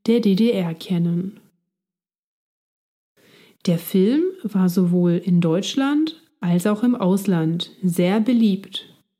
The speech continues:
und hat viele Preise gewonnen, unter anderem den Felix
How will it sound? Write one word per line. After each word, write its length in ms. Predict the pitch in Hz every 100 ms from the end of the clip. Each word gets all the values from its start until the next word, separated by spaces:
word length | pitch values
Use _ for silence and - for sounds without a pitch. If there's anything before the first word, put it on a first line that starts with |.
| _ _ -
und 180 | 180
hat 160 | 170 170
viele 320 | - 262 294
Preise 480 | 311 - 196 196 202
gewonnen, 720 | 196 185 190 196 202 208 - - _ _ _ _
unter 400 | 208 185 180 180
anderem 720 | 180 202 226 220 214 220 208 - _ -
den 260 | 175 165
Felix 800 | 165 - 214 240 269 - - -